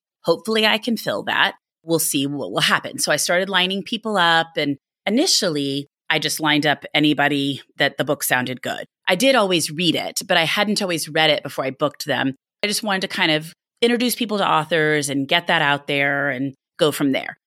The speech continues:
But over time, I have really switched that up. And now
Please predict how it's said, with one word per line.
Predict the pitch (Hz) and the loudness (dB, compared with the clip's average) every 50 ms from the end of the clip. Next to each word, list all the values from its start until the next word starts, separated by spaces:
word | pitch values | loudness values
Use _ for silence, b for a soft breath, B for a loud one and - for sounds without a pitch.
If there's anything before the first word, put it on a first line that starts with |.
| _ _ - | _ _ -2
But | 202 196 | 0 0
over | - 220 214 185 185 165 | 0 0 -2 -2 -6 -8
time, | - - - - 294 277 247 208 185 170 165 165 165 160 - _ _ _ _ - | -8 -6 -4 -2 0 0 2 2 2 2 2 2 0 -4 -6 _ _ _ _ -6
I | 151 151 | -4 -2
have | 151 147 135 151 | -2 -2 -2 -2
really | 151 147 147 135 | -2 0 0 0
switched | - - 143 120 - - - - | 0 -2 -2 -2 -2 -4 -2 0
that | 120 113 117 - - - | 0 0 0 0 -2 -2
up. | 107 101 - - - - 180 - | -4 -2 -4 -6 -8 -10 -6 -2
And | 160 147 147 147 | 0 0 2 2
now | 151 151 156 156 151 147 151 147 | 2 4 4 4 4 4 2 0